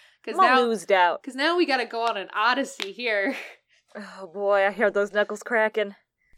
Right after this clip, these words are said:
Speaker 1: All right. Those of you who do not want spoilers, we're about to c-, talk about the grand turnabout, the last case in Investigations two, so we'll catch you on the flip. Turn it off now.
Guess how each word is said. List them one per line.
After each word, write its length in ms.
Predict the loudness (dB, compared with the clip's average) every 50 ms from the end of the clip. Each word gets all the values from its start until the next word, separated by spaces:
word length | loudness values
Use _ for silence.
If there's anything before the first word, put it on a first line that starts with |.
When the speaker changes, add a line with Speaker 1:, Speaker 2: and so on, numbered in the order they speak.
| _ _ _ _ _ _ _ _ _ _ _ _ _ _ -4
Speaker 1:
All 80 | -2 0
right. 180 | 0 0 0 -2 -8 -20 -20 -20 -20 -20 -20 _ _ _ -4
Those 260 | -2 0 0 0 0
of 140 | 0 0 0
you 220 | -2 -4 -4 -6
who 100 | -8 -10
do 140 | -10 -10 -8
not 220 | -6 -4 -4 -4
want 200 | -4 -4 -6 -8
spoilers, 500 | -8 _ -6 -4 -2 -2 -4 -4 -6 -8
we're 140 | -10 -10 -8
about 240 | -6 -4 -6 -6 -6
to 60 | -10
c-, 80 | -14 -16 -20 _ _ _
talk 180 | -12 -10 -10 -6
about 180 | -6 -6 -6 -6
the 60 | -6
grand 480 | -2 0 0 0 0 -2 -4 -8 -10 -8
turnabout, 540 | -4 -2 -2 -2 0 0 0 0 -2 -4 -6
the 80 | -8
last 260 | -4 -4 -4 -4 -4
case 300 | -6 -6 -6 -6 -4 -6
in 100 | -8 -10
Investigations 760 | -8 -6 -6 -6 -6 -6 -8 -10 -8 -8 -10 -10 -12 -16 -16 -18
two, 460 | -14 -10 -8 -6 -4 -4 -4 -4 -6
so 260 | -8 -6 -4 -2 -2
we'll 160 | -2 -4 -8 -10
catch 340 | -10 -10 -10 -10 -10 -10
you 140 | -10 -8 -8
on 140 | -8 -8 -10
the 60 | -12
flip. 420 | -16 -10 -4 -2 -2 -2 -2 -4 -8 _ _ _ _ _ _ _ _ _ _ _ _
Turn 200 | -16 -12 -10 -8
it 100 | -6 -4
off 220 | -2 -2 -4 -4 -6
now. 520 | -10 -12 -12 -12 -14 -14 -16 -18 -20 -20